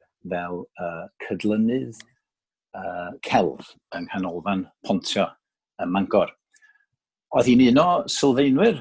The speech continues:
criw, yy, Cywion Cranogwen, ac mae'n aelod o dîm talwrn y ship sydd yn aros clywed i tynged, yy, nos Sul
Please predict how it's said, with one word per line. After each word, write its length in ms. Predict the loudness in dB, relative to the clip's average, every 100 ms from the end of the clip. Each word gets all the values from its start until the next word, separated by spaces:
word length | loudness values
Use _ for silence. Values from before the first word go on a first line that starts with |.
| -8 -8
criw, 400 | -2 0 0 -4
yy, 400 | -8 -8 -6 -8 -4
Cywion 400 | 0 2 4 0
Cranogwen, 640 | 0 0 -2 2 4 4 0 _ -20 _ _ _
ac 140 | -16 -6
mae'n 240 | -6 -4
aelod 460 | -6 -4 -4 -4 -6
o 80 | -8
dîm 320 | -4 -4 -6 -8
talwrn 540 | -2 0 2 2 -2
y 40 | -2
ship 440 | 0 0 0 -4
sydd 300 | -10 -6 -6
yn 100 | -8 -6
aros 240 | -4 -4
clywed 320 | -4 -4 -2 -4
i 140 | -8 _ -6
tynged, 400 | -4 -2 -4 -6 _ -20 -20 -14 -8
yy, 160 | -6 -6
nos 240 | -6 -6
Sul 400 | -2 0 0 -2